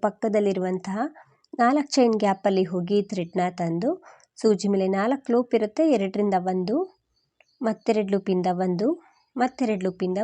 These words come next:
ಒಂದು, ಒಂದು ತ್ರಿಬಲ್ ಕ್ರೋಶೆ ಕಂಬ ಮಾಡಬೇಕು. ಕಂಬ ಆದ್ಮೇಲೆ ಮತ್ತೆ ಎರಡು ಸಲ ಥ್ರೆಡ್ಡನ್ನು ಸುತ್ಕೊಳ್ಬೇಕು ಮತ್ತು ಅದೇ ಪ್ಲೇಸಲ್ಲಿ ಹೋಗಿ ಥ್ರೆಡ್ನ ತಂದು ತ್ರಿಬಲ್ ಕ್ರೋಶೆ ಕಂಬ, ಎರಡರಿಂದ ಒಂದು, ಎರಡರಿಂದ ಒಂದು, ಎರಡರಿಂದ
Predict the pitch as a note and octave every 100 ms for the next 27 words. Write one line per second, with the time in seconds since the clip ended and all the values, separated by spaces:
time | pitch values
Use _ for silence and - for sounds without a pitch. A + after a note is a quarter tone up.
0 | D4 B3+ F3 - _ _ _ _ _ C4+
1 | C#4 C4+ A3 A3 A3+ A3+ G#3 A3 G3 F#3+
2 | F#3 F3 E3 E3 D#3+ G#3 D#4+ _ _ _
3 | _ _ _ _ - - - - - -
4 | _ - C4 C4+ C#4 G#3+ G3+ F#3 G#3 C#4
5 | B3+ - B3 A3 - A3+ G#3 - G3 G#3
6 | G#3+ A3 - - G3+ G3+ G3 C4+ C4+ A#3
7 | F#3+ G3+ G#3+ A3 G3 G3+ G3+ F#3+ F3+ F#3
8 | F3 A3+ G#3 F#3 E3+ F#3 F#3 F#3 G3+ F#3
9 | F3+ D#4 - _ _ _ _ _ _ _
10 | _ _ _ _ _ _ _ _ _ _
11 | C4+ A#3 A#3 A3+ F#3+ F3+ F#3 E3 D#3+ F3
12 | G3 G#3 A3+ A3+ A3 A3 A#3 A#3 F#3 F3+
13 | F#3+ F#3 F3+ F#3 F#3+ E4+ _ _ _ _
14 | - - F#3+ F#3 F3 E3+